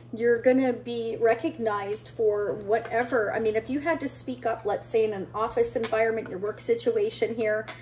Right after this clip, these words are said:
uh, you, you said exactly, maybe you went by your gut feeling, your intuition here,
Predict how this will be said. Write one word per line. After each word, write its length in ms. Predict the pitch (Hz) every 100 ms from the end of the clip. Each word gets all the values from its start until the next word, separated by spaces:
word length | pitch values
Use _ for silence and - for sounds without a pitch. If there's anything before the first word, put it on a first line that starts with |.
| - - - -
uh, 180 | - -
you, 240 | 208 202 202 -
you 140 | 196
said 200 | 190 226
exactly, 500 | 202 196 196 202 233 214
maybe 200 | 196 202
you 140 | 202
went 240 | 196 -
by 140 | - 202
your 160 | 190
gut 340 | 180 190 - -
feeling, 320 | 208 208 202
your 120 | 185
intuition 680 | - 214 - 220 220 - 226
here, 360 | 233 214 214